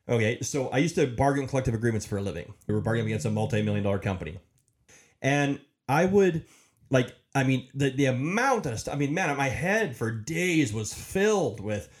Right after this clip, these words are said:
all of this. I mean, and I was just completely exhausted beyond comprehension. When we were, when we were done bargaining, like, it was, it was like, man, like, the stress and the pressure and all the stuff that was on it, but it was like, it just exhausted me.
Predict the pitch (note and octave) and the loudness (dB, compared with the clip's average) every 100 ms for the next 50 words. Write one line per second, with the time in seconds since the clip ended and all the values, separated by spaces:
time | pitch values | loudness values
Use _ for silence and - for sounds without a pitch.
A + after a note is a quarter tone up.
0 | _ - C3 F#3+ G3+ C3+ G2 G#2+ G#2 - | _ -6 2 4 4 2 0 -4 -6 -4
1 | C#3+ D3 C#3+ E3+ F#3 C#4 A3 B2 - A#2+ | -2 -2 -2 -2 0 0 0 -2 -4 -6
2 | G#2+ - - A2+ G#2+ - B2 C#3+ G#3+ D#4 | -6 -10 -6 -6 -4 -2 0 0 2 2
3 | B3 G2 G2 F2+ - G2+ D2 G2+ G#2+ G#2+ | 0 -2 -8 -10 -12 -12 -12 -10 -6 0
4 | F3 F#3+ D#3+ C#3 A2+ A#2 A#2 A2+ G#2 F2+ | 2 2 0 -6 -2 0 0 -2 -4 -4
5 | F#2 E2+ G2+ G#2 _ _ _ - C#3+ D3 | -6 -8 -10 -16 _ _ _ 2 2 2
6 | B3 B3 C#3 C3 C3+ G#3 G#3 G#3+ D#3 G#2+ | 0 0 -2 -4 -4 -4 -2 -4 -4 -4
7 | A2+ C#3+ E3+ F3 - _ - A#2+ D3+ F#3+ | -2 -2 -4 -8 -20 _ -4 -2 0 0
8 | E3 - D#3+ F#3 E3 C3 A2 F#2+ - _ | -2 0 0 2 0 2 0 -2 -10 _
9 | _ - C#3 F#3 A2 - G2 _ _ _ | _ 0 2 4 2 -2 -16 _ _ _
10 | A#2 A#2 A2+ A#2+ A#2 - F#3+ A3 - A#2 | -4 -2 -2 -4 -4 -4 -4 -2 -2 -4
11 | G#2+ E3+ E3+ - D3+ D#3 E3 C#3 A#2 B2 | -2 -2 -2 -4 -4 -4 -4 -4 -2 -2
12 | E3+ F3 - _ C#3+ C#3+ C3+ C3 - - | -2 -8 -18 _ 2 2 2 -4 -6 -6
13 | D#3 D3 G3+ D3 A#2+ G#2+ A#2 C3+ C#3+ - | -2 0 -2 -2 -2 -2 -2 0 -4 -4
14 | F#2+ E2+ B1+ A2 | -8 -8 -12 -12